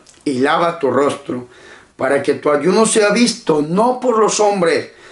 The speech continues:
sino por tu Padre que está allá en lo secreto. Y tu Padre que ve en lo secreto, te recompensará en lo público". Nuestro ayuno tiene que ser ofrecido para Dios. ¿Y qué es un ayuno?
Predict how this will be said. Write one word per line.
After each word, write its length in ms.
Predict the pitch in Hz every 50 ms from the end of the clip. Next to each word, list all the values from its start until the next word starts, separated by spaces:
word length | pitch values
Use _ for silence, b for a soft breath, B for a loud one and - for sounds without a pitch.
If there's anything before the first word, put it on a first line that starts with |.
| B B B
sino 460 | - - - 143 139 147 151 151 151
por 240 | - 175 175 - -
tu 200 | - 143 - -
Padre 520 | - 170 196 196 190 202 208 214 190 190
que 180 | - 147 143 143
está 380 | 127 - - - 143 147 147 147
allá 500 | 139 127 147 160 170 170 151 - - - - _ _ _ _ _ _ -
en 280 | 165 190 190 190 190 175
lo 100 | 170 165
secreto. 560 | - 151 - 151 135 135 127 120 - 135 135 B B B B B B B B B
Y 160 | - 254 269 -
tu 160 | 254 - -
Padre 560 | 202 202 202 208 208 190 180 190 185 185 -
que 160 | - 151 135
ve 500 | 123 117 180 240 233 190 131 107 - b b b b b b b _
en 220 | 190 190 175 165
lo 120 | 151 151 143
secreto, 600 | - 127 113 127 127 123 120 - - - 143 B B B B B B B B _
te 440 | - 165 170 190 185 180 - - - 160
recompensará 1500 | 143 147 175 190 190 190 - - - 175 170 151 135 127 - 147 135 123 113 113 - 117 110 117 123 123 120 113 117 - - _ _ _ _ - -
en 160 | - - 95
lo 100 | 101 -
público". 520 | - - 135 127 120 113 113 113 - - - b b b b b b b b b b b b _ -
Nuestro 300 | 143 123 - - 147 143
ayuno 540 | 143 175 240 262 269 277 269 269 - - _ _ _ -
tiene 240 | - 147 156 143
que 100 | - 143
ser 180 | 127 - 143 135
ofrecido 500 | 135 131 131 123 117 - 127 123 113 -
para 180 | 131 131 127 127
Dios. 200 | 127 131 120 -
¿Y 80 | 185 180
qué 120 | - -
es 80 | 247 240
un 120 | 277 247
ayuno? 300 | 240 226 277 302 269 208